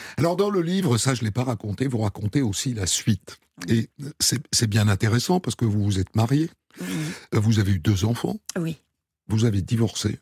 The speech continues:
Speaker 2: C'est ça.
Speaker 1: Et vous êtes retombé sur un mec qui a posé son emprise sur vous.
Speaker 2: Eh oui, malheureusement.
Speaker 1: La reproduction.
Speaker 2: J'étais, ben,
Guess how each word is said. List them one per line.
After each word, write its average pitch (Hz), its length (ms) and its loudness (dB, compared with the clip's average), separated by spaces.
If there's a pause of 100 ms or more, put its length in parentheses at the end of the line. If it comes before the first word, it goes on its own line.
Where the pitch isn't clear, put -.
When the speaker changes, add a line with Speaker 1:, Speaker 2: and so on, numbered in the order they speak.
(140)
Speaker 2:
C'est - 140 -12
ça. - 200 -10 (520)
Speaker 1:
Et 123 100 6
vous 120 200 2
êtes 143 100 -2
retombé 113 640 0 (920)
sur 117 240 0
un 107 60 4
mec 107 440 0 (400)
qui - 140 -2
a 104 40 2
posé 120 440 0
son 101 260 -4
emprise 110 380 0
sur - 260 -6
vous. 85 260 -10 (280)
Speaker 2:
Eh 190 100 -6
oui, 170 160 -2
malheureusement. - 500 -10 (1160)
Speaker 1:
La 107 140 2
reproduction. 101 680 -4
Speaker 2:
J'étais, 90 280 -6
ben, 175 260 -2